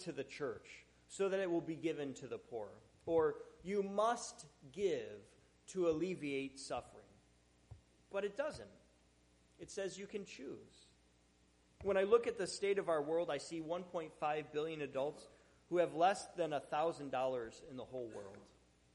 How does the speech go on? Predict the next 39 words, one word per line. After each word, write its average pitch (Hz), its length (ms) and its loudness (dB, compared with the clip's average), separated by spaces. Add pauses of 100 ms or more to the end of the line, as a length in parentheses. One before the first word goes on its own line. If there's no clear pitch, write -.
(800)
Some 208 260 0
might 190 240 0
be 156 220 -4
living 147 380 -2
happily, 175 420 -4
but 131 340 0 (220)
when 151 140 -4
you 147 100 -2
think 165 240 -4
of 147 100 0
people 156 320 -2
who 135 60 -2
live 143 160 4
on 135 160 0
less 139 220 0
than 143 160 -4
a 127 40 -4
dollar 131 400 0
a 127 60 -2
day, 131 240 0
people 156 340 -6
who 139 140 -4
are 120 160 -2
starving 143 560 -4
to 160 140 -8
death, 170 240 -2 (640)
people 165 340 0
who 156 120 0
have 139 180 4
a 135 60 4
far 151 400 0 (120)
shorter 147 300 -2
life 135 260 0
expectancy 160 840 -8
because 147 260 -8
of 117 120 -12
malnutrition 131 720 -6 (120)
and - 140 -12
disease, 120 480 -10